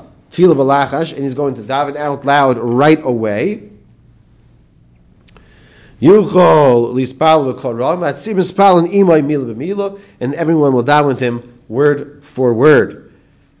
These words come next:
Says the Mishra Sifkat Neches, "Shas Adchak, Uvoloi Shas Adchak, Eskim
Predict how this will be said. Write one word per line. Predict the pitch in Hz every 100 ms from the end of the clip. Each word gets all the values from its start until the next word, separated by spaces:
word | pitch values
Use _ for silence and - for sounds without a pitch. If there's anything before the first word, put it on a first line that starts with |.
| _ _
Says | - - - - - 156 165 165 123
the | 139
Mishra | 131 139 143
Sifkat | 131 135 139 127
Neches, | 113 110 127 147
"Shas | 151 127 117
Adchak, | 123 160
Uvoloi | 143 127 131 175
Shas | 170 143 127
Adchak, | 107 143 165
Eskim | 139 -